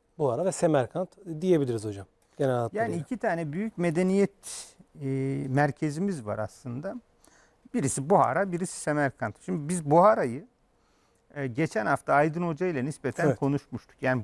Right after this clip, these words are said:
Speaker 2: Buhara dediğimiz şehir, e, Türk tarihinin, Türk medeniyetinin en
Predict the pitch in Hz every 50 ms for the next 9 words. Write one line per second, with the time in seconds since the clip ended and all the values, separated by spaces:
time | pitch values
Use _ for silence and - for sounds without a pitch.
0 | 95 104 120 117 156 196 208 196 160 127 120 143 147 156 175 185 185 170 147 -
1 | - - - - 165 147 131 139 - - _ _ _ _ - _ _ _ _ _
2 | _ - - 143 147 147 143 - - - 226 - _ - - 208 214 202 147 123
3 | 113 120 135 131 - 180 - - 165 165 165 160 190 190 190 185 156 123 - -
4 | 113 120 156 202 240 247 - _ _ - - 208 226 226 202